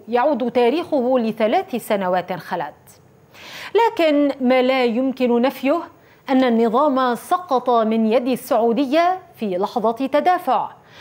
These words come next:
وأن المنظمين فقدوا السيطرة على التيار الأبيض المتهافت للرجم، فحقق الشيطان مكاسب على أطهر أرض. وما لا يمكن تجاهله أيضًا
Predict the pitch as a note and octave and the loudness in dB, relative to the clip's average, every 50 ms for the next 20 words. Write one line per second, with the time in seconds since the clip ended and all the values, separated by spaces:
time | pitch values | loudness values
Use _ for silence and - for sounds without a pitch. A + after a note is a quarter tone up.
0 | - - - - F#4 F#4+ F#4+ A4 G#4+ G4 F4+ D#4 D4+ D4 C4 C4+ C#4 C#4 C4+ A3+ | -20 -12 -2 0 0 2 2 2 2 2 2 2 2 2 2 2 2 0 2 2
1 | A#3+ B3+ A#3+ C4+ C#4+ C4+ B3+ - - D4+ - C4+ A#3+ G#3 A#3 A3+ - - B3+ A#3+ | 0 2 2 2 2 0 0 -2 -4 -4 -2 -2 -2 -2 -4 -4 -4 -2 -2 -2
2 | A3+ A3+ - D4+ D4 C4 A#3+ A#3 A#3 A3+ G3+ G#3+ A#3 A#3+ A3+ A#3 - A#3 A3+ G#3 | -2 0 0 0 2 0 0 0 0 0 0 0 0 -2 -2 -2 -2 -2 0 2
3 | A#3 C4+ D4 C#4+ B3+ A#3+ A#3 A#3+ - - A#3+ G#3+ A3+ A#3 A3+ G3 A3 A#3 A3+ A3 | 2 2 2 2 2 2 2 0 0 -2 -2 0 0 0 0 0 0 0 0 0
4 | A3+ A#3 - A#3 G#3+ F#3 B3 C#4 C#4 C4+ - B3+ - A#3 A#3 A3 A3 G#3+ G3+ B3 | -2 0 0 -2 -2 0 0 0 0 -2 -4 -6 -4 -2 0 0 0 0 0 0
5 | D4+ A#3+ C4 B3+ F#3+ D3+ - - - - - - - - - - - - A#3 - | 0 0 -2 -4 -4 -6 -10 -16 -20 -20 -20 -20 -20 -20 -20 -10 -8 -6 -4 -2
6 | C#4+ D4 D4 - C#4+ C#4 - C4 A#3 A#3 - - - C4 A#3+ A3 - C4 D#4+ D#4+ | -2 -2 -2 -4 -6 -4 -2 -4 -4 -4 -4 -2 -2 -2 -2 0 0 0 2 2
7 | C#4+ B3+ B3 A#3 A#3 A3+ - E4 E4 - E4 - - A#3 F#3+ - A3+ G#3+ F#3+ E3+ | 2 2 0 0 -2 -2 0 0 -2 -2 -2 -4 -4 -2 0 2 2 2 0 -2
8 | - - - _ - - G3 A3+ A3+ A3+ G#3 F#3+ F#3+ F#3+ A3 - - E3+ G3 F#3 | -8 -14 -20 _ -4 -2 0 0 2 2 2 2 0 -2 -4 -8 -8 -8 -8 -6
9 | F3+ F3 - F3 F#3 E3+ E3 F3+ - _ - - _ _ _ _ - - - - | -6 -6 -6 -6 -8 -10 -12 -18 -20 _ -20 -20 _ _ _ _ -20 -20 -20 -16
10 | - - - - D#4+ D#4+ D#4+ D#4 F4 F4 E4+ E4 E4 F#4+ A4 A4+ G#4 E4 D4+ F4 | -16 -8 -2 0 2 2 2 2 2 2 2 4 4 2 2 2 2 2 0 0
11 | F#4 F#4+ F#4 - F4 E4 E4+ E4 - D4 C#4+ - C4 B3+ A#3 A3+ E4+ E4 F#4 E4+ | -2 -2 -2 -2 -2 0 0 0 0 0 0 2 0 0 2 0 0 2 2 2
12 | F4+ F#4 E4 G4 F4 C#4+ A#3 A3 G#3 F3+ D3+ | 4 4 2 2 0 0 -2 -2 -2 -4 -6